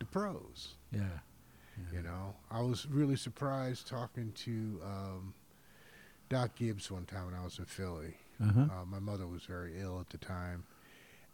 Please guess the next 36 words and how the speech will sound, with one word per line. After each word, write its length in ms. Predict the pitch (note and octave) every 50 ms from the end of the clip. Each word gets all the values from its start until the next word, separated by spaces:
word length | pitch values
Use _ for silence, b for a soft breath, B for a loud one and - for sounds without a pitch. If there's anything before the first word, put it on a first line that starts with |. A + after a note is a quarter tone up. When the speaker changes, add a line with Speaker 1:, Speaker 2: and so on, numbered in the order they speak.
| -
Speaker 1:
and, 400 | - G#2+ G2+ G2 F#2+ F#2 F2+ F2
um, 420 | F#2 F2+ F2 F2 F2 E2+ F2+ F2 - - - - - - - -
hooked 220 | - C3 - -
up 160 | A#2+ G#2+ - -
with 140 | G#2+ -
him, 320 | - G2 F#2 F#2 F#2 F2+ F2+
and 140 | F2 F2 F#2
it's 180 | F#2 - -
like, 140 | G2 F#2+ -
"So, 680 | - - - A2 G#2+ G#2+ G#2+ G#2+ G#2 G#2+ G#2 G#2+ G#2 G2+ -
are 140 | - A#2 A2+
you 120 | A2 A2+
gigging 320 | G#2 - A2 G#2+ G#2 A2+
around 360 | A2 G#2+ A2 G#2+ G#2+ G#2+ G#2 -
town?" 320 | C3 B2+ C#3 D#3+ E3 C#3+
He 100 | B2 C3+
says, 220 | - - E2+ D2+
"Nah, 240 | E2+ G2 A#2+ B2 - - - - - -
man. 120 | G#2+ G#2+
Speaker 2:
Mm-hmm. 160 | G#2 G#2 B2 B2+ B2+ - - - - - - - b b b b b b b b b b b b b -
Speaker 1:
I 60 | G#2
don't 100 | C#3+ C3
gig 220 | F#2+ G2 E2+ D2 D#2+
around 320 | E2 E2 E2 E2+ D#2+ E2
here." 300 | - A2 B2 C#3 D3 C3 A2+ G2+
He 60 | G2+ G2
said, 180 | - - A2
"If 120 | G#2 - -
I 40 |
wanna 200 | C#3+ C#3+ C3+ C3
make 180 | A#2+ B2 B2 A#2
any 140 | A#2+ A2+ G2+
money, 380 | G2 C3 E3+ F3 D#3 C3 A#2+ A2+
I 80 | A2
go 200 | G#2+ G#2 A#2 A2+
to 300 | A2+ A2 G#2+ G#2 G#2+ G#2+